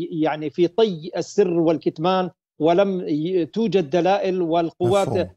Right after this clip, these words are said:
Speaker 1: أو
Speaker 2: مفهوم.
Speaker 1: ال-، ال-،
Speaker 2: مفهوم.
Speaker 1: الجهات الأمنية كانت تستدرج القائمين على هذا الأمر حتى تكشف الخيوط كاملة.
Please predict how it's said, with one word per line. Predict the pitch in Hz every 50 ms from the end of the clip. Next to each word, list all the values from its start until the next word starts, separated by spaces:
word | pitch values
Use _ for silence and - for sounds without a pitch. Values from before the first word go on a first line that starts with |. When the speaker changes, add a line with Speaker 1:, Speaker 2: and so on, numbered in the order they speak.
| _ _ - -
Speaker 1:
أو | 170 180 180
Speaker 2:
مفهوم. | 170 165 170
Speaker 1:
ال-، | 160
ال-، | 160 160 156 156 175 - 165 160
Speaker 2:
مفهوم. | 156 - - _ _ - 160
Speaker 1:
الجهات | 156 147 160 170 175 214 220 220 214
الأمنية | 190 180 - 190 190 190 208 208 196 190
كانت | - - 208 208 208 208 196 - _ _ _ _ _ _ _
تستدرج | - 202 143 - - - _ - 226 202 170 196 185 175 160 120 - - - _ _ _ _ _ 170
القائمين | 170 170 - 190 196 190 175 208 220 190
على | 156 175 175
هذا | 170 190 196 160 170
الأمر | 170 196 196 196 196
حتى | - - - 240 - _ 226 214 202
تكشف | - 226 - - - - 208 202 - - - - -
الخيوط | 170 165 - 185 190 196 190 185
كاملة. | - - 180 170 156 156 147 160 185